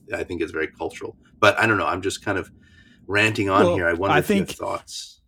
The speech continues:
Speaker 2: I think, and, and
Speaker 1: Either.
Speaker 2: just, uh, I would just wanna jump in, and
Speaker 1: Yeah.
Speaker 2: then I, I definitely wanna hear A J, but, um, you know, a lot of times it's, it's, you know, language is like symbol to me. Like, I think of
Speaker 1: Mm-hmm.
Speaker 2: language and it's like the symbol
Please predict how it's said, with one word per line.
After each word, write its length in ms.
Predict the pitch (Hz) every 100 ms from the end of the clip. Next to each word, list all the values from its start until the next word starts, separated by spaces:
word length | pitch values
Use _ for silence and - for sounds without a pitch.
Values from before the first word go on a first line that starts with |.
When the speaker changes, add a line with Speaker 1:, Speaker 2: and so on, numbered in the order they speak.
| _ _ _ -
Speaker 2:
I 80 | 143
think, 240 | 139 170 143
and, 160 | 143
and 140 | 139 123
Speaker 1:
Either. 100 | 131
Speaker 2:
just, 140 | -
uh, 460 | 143 - 151 127 147
I 160 | 123 139
would 140 | 135
just 100 | -
wanna 140 | 127
jump 320 | 110 131 113 131
in, 240 | 123 113
and 80 | 107
Speaker 1:
Yeah. 80 | 110
Speaker 2:
then 160 | 113 113
I, 280 | 101 107 107
I 20 |
definitely 300 | 101 127 120
wanna 120 | 113 107
hear 140 | 104
A 140 | 104 117
J, 160 | 110
but, 220 | 101 98 - - - - _
um, 300 | 104 101 90
you 120 | - 113
know, 380 | 104 95 - - - - - -
a 60 |
lot 160 | 123 127
of 60 |
times 320 | 117 127 107 110
it's, 180 | 101
it's, 320 | - 104 - -
you 240 | 90 95 113
know, 240 | 104 101 - _ _ - -
language 800 | - 127 120 151 165 131 104 -
is 440 | 110 101 - -
like 200 | 113 104
symbol 420 | - - 104 101 104
to 240 | - -
me. 280 | 160 147 110
Like, 180 | 104 104
I 60 |
think 160 | 107 127
of 100 | 113
Speaker 1:
Mm-hmm. 80 | 107
Speaker 2:
language 340 | 117 110 95
and 120 | 98
it's 200 | 101 95
like 240 | 107 95 -
the 60 | -
symbol 640 | - 139 131 110 101 -